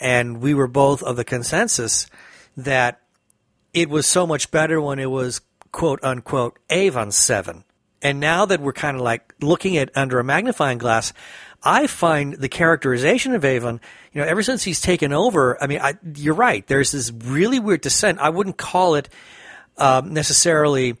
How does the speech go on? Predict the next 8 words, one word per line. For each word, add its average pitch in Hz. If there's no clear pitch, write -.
uh, 127
something 147
that, 135
uh, 147
a, 135
a, 131
a 139
long, 147